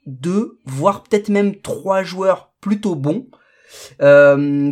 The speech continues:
pour le même salaire qu'un Lindor re-signé. Donc je pense qu'ils font un pari de s'enlever une grosse star pour avoir un effectif. Je me demande si les Indians sont pas en train d'essayer de faire ce que font peut-être les Rays, euh, avec, donc par des trades et non plus par du, par du farm system,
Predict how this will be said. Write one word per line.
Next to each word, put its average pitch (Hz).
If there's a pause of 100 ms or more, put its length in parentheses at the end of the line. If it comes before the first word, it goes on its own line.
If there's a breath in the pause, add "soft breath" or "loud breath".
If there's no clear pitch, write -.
pour 156
le 151
même 180
salaire 190
qu'un 147
Lindor 156
re-signé. 156
Donc 131
je 139
pense 160
qu'ils 156
font 190
un 175
pari 165 (340 loud breath)
de 139
s'enlever 180
une 185
grosse 165
star -
pour 147
avoir 156
un 165
effectif. 156 (240 loud breath)
Je -
me 165
demande 185
si 202
les 160
Indians 170
sont 170
pas 165
en 160
train 175
d'essayer 170
de 165
faire 165
ce -
que 156
font 175
peut-être 165
les 147
Rays, 151 (340 loud breath)
euh, 127
avec, 139 (280)
donc 135
par 156
des 170
trades 170
et 131
non 139
plus 151
par 127
du, 123
par 127
du 127
farm 127
system, 175